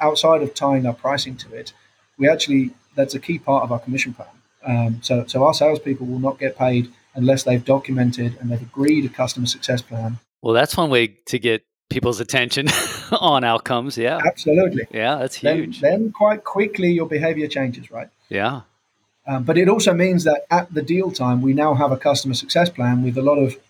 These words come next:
Speaker 1: sort of planned outcomes. It then means the implementation team take that, and we measure again at the end of implementation, and then the customer success team take it on, and that then becomes a, a regular measurement. Um, but, but yeah, for us, we,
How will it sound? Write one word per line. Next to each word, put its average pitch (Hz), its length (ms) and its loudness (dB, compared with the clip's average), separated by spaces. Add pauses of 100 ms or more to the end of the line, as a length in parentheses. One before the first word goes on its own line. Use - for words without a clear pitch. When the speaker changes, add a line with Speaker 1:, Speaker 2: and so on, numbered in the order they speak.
(100)
Speaker 1:
sort 135 220 0
of 117 180 -2 (460)
planned 170 480 2
outcomes. - 520 -8 (220)
It - 140 -18
then 160 160 4
means 156 220 4
the 147 80 4
implementation 139 640 0
team 123 260 -6
take 135 280 -2
that, 120 180 -2
and 123 80 -2
we 131 80 -2
measure 135 340 0
again 135 240 2
at 123 120 -6
the 127 100 -4
end 123 100 -2
of 117 80 -12
implementation, 214 720 -6 (360)
and 135 160 0
then 160 180 4
the 143 60 0
customer 139 340 0
success - 360 -2
team 135 220 0
take 127 240 -2
it 123 80 -2
on, 123 160 2
and 123 100 2
that 147 220 2
then 131 140 0
becomes 123 360 -2
a, 117 120 -4
a 113 100 -8
regular 120 560 -4 (180)
measurement. 120 460 -2 (480)
Um, 117 160 -2
but, 139 320 -2
but 151 220 2 (260)
yeah, 127 180 2
for 143 180 6
us, 180 160 2
we, 151 380 0